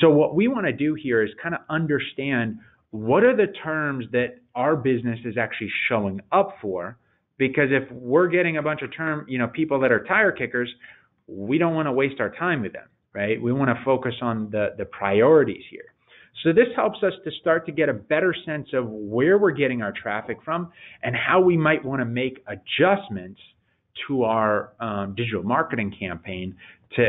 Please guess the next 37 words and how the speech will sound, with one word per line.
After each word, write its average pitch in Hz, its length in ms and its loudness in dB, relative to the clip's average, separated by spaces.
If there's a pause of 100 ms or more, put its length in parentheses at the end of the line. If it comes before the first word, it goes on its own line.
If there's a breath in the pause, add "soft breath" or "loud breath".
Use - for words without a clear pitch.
improve 131 680 0
that 107 200 -2
return 98 380 -8
on 87 160 -10
investment, 85 460 -12 (420)
right? 98 200 -4 (920)
So 127 320 4 (440 loud breath)
in 226 160 0
this 208 140 2 (120)
program, 165 560 2 (260 loud breath)
I 147 100 0
can 151 180 -2
also 165 440 0 (200)
track 123 380 0 (160)
what 127 400 2
myself 123 580 0 (140)
and 127 160 -4
what 131 160 -2
my 123 160 -4 (100)
competitors 127 760 0
are 92 100 -4
doing. 85 340 -14 (580 loud breath)
So 135 80 4
this 190 160 6 (120)
gives 190 240 4
us 175 120 2 (100)
kind 156 160 0
of 147 80 0
a 143 60 0
better 151 320 4
idea 143 480 0
on, 131 400 -4 (260 soft breath)
you 165 80 -12
know, 160 100 -6
hey, 220 180 2
what 160 260 0
are 359 100 0